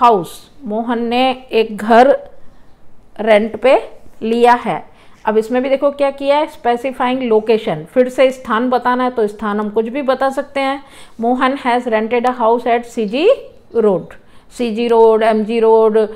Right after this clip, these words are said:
हाईवे, कुछ भी आप लिख सकते हो। हाईवे पे भी कोई लोकेशन, एन टू बी, एन फ़ोर, फ़ोर ए, कुछ भी, जो भी आप चाहो, लेकिन लोकेशन आना चाहिए। लोकेशन माना स्थान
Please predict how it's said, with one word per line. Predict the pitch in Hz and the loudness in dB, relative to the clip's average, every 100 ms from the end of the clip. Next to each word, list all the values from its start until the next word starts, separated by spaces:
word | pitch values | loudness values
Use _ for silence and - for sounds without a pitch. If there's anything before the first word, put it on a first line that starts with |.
| - 226 - | -14 -20 -20
हाईवे, | 208 233 214 220 220 220 220 214 | -4 2 2 4 2 4 2 0
कुछ | 214 277 294 | -2 -4 0
भी | 359 | 4
आप | 320 247 | 4 4
लिख | 247 233 | -2 -4
सकते | 220 - 208 | -8 -8 -4
हो। | 180 - - - - | -4 -6 -16 -20 -8
हाईवे | - 214 233 247 | 2 4 6 6
पे | 254 | 4
भी | 240 | 2
कोई | 247 240 | 2 2
लोकेशन, | 233 226 226 226 226 214 214 | 4 2 0 0 -2 -2 -4
एन | 240 226 220 | -2 -2 0
टू | 240 240 | 2 2
बी, | 208 233 233 226 220 - 240 | 0 0 0 -2 -6 -8 -6
एन | 226 | -4
फ़ोर, | 226 233 233 233 233 | 2 4 6 2 0
फ़ोर | 233 233 | 2 2
ए, | 233 226 | 2 2
कुछ | 220 285 - | 0 -4 -4
भी, | 254 277 | -4 0
जो | 254 254 | 2 2
भी | 254 | 4
आप | 233 233 - | 2 0 -2
चाहो, | 240 226 247 | -2 2 2
लेकिन | 233 208 220 | 0 -2 -2
लोकेशन | 208 233 302 302 311 254 | 2 2 2 2 0 -2
आना | 202 214 | -2 -2
चाहिए। | 208 175 185 | -4 -6 -4
लोकेशन | 196 202 226 226 | -6 -2 -2 -2
माना | 226 247 453 | -4 -4 -6
स्थान | - - 240 214 175 | -10 -4 0 0 -2